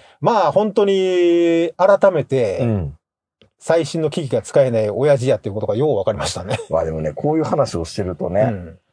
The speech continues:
Speaker 2: あの、久々にこの前、ナイナイのオールナイトを聞いたんですよ。
Speaker 1: はいはい。うん。
Speaker 2: まあなんか、漫才をちゃんと番組内で、漫才のコ-、コピーカバー、漫才カバーを、あの、二人がしたりするんですよ。
Speaker 1: うん。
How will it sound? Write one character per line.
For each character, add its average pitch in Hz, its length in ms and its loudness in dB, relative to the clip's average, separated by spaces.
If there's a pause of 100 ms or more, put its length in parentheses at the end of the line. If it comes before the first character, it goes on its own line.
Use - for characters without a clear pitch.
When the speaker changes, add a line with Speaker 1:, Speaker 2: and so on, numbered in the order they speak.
(480)
Speaker 2:
あ - 180 -6
の、 76 140 -6
久 - 180 -2
々 156 260 0
に 139 60 -2
こ 147 60 -2
の 123 160 2
前、 82 80 -6
ナ 87 180 2
イ 95 80 -4
ナ 101 160 2
イ 107 60 -2
の 120 240 0
オ - 20 0
ー 151 40 0
ル 147 60 0
ナ 139 120 4
イ 120 80 -6
ト - 100 -6
を - 300 -8
聞 87 380 -2
い 76 40 -10
た 82 120 -2
ん 73 100 -6
で 69 60 -10
す - 100 -10
よ。 76 180 -8
Speaker 1:
は 113 60 -4
い - 20 -6
は 92 60 -10
い。 - 20 -16
う - 40 -20
ん。 - 40 -20 (380)
Speaker 2:
ま 170 160 2
あ 156 40 0
な 156 120 0
ん - 20 -2
か、 - 380 -2 (420)
漫 92 260 0
才 76 300 0
を 67 160 -6
ち - 140 -8
ゃ 82 80 -4
ん 76 80 -8
と - 320 -10 (600)
番 82 380 -2
組 87 220 -4
内 76 180 -2
で、 67 320 -8 (320)
漫 135 320 0
才 123 180 4
の 127 80 -2
コ-、 147 220 -4 (160)
コ 185 160 -4
ピ 202 440 -2
ー - 60 -10
カ - 180 0
バ 262 120 4
ー、 143 100 2
漫 208 160 4
才 208 160 4
カ - 140 0
バ 175 100 6
ー - 40 6
を、 82 240 -2 (340)
あ 98 80 -2
の、 95 80 -4
二 113 200 -2
人 85 80 -6
が 73 100 -6
し - 60 -10
た 95 80 -6
り - 60 -8
す - 120 -8
る 82 60 -6
ん - 20 -8
で 76 60 -10
す 82 100 -8
よ。 104 60 -2
Speaker 1:
う 120 40 -2
ん。 90 100 -10